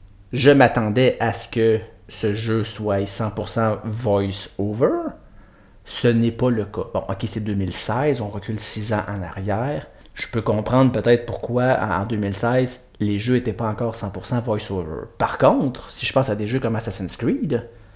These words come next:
comme God of War, et comme tout plein d'autres jeux, euh, Mass Effect, c'est des jeux cent pour cent voice-over, et pourtant ça n'a pas été fait en deux mille vingt-deux, ces, ces jeux-là, là. Donc, il y a,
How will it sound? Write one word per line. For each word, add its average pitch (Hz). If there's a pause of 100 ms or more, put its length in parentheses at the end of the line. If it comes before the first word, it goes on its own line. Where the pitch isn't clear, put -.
(400)
comme 104
God 117
of 98
War, 180 (580)
et 113
comme 107
tout -
plein 131
d'autres 107
jeux, 262
euh, 98
Mass 101
Effect, 208 (500)
c'est -
des 113
jeux 147
cent 175
pour -
cent 190
voice-over, 110
et 98
pourtant -
ça -
n'a 101
pas 110
été 104
fait -
en 104
deux 110
mille 110
vingt-deux, 104
ces, 104
ces 104
jeux-là, 101
là. 98
Donc, 107
il -
y 110
a, -